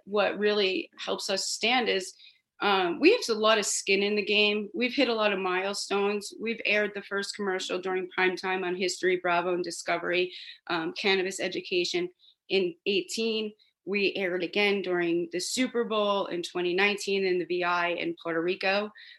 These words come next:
We have had multiple, I've had multiple television, um, deals.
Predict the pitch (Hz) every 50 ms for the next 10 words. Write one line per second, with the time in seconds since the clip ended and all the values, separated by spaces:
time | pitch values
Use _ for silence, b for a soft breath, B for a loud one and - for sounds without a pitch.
0 | B _ - 202 196 180 - - 180 180 175 175 170 170 170 - - 180 175 247
1 | 233 185 196 208 220 214 214 - 185 - 196 190 185 175 - 185 180 165 - _
2 | _ 196 202 202 202 - 202 185 - 185 175 - - 180 180 180 175 180 180 170
3 | 180 185 180 180 - B B B B B B _ - 170 175 165 165 170 170 165
4 | - - 175 180 180 175 175 185 190 190 - -